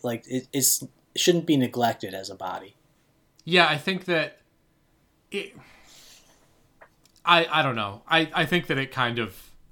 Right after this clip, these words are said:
Speaker 2: it kind of can. Because this isn't, like, a super valid plan B for the decks that are gonna be playing it. They're sort of all in on the combo anyway.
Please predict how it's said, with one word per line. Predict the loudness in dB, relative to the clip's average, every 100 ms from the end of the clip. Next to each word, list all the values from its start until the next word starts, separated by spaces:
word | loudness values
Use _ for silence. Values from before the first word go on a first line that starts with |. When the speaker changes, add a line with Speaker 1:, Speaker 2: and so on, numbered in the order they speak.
| -20 _ _ _ -10
Speaker 2:
it | -6
kind | -2 -2 -2
of | -8
can. | -14 -12 -8 -8 -10 -18 _ _ _ _ _ _ -4
Because | 0 2 2 -2 -6
this | -4 -2
isn't, | -2 -4 -4
like, | -6
a | -4
super | -6 -6 -6
valid | -2 -2 -2 -6
plan | -8 -6 -4
B | -6 -6 -6
for | -6 -10
the | -8
decks | -6 -6 -8
that | -8
are |
gonna | -8 -8
be | -10
playing | -8 -6 -4
it. | -6 -8 _ _ _ _ _
They're | -2 0 0 -2
sort | -10 -6 -4
of | -2
all | -2 -2
in | -4
on | -6
the |
combo | -4 -2 -2 -6
anyway. | -6 -4 -4 -4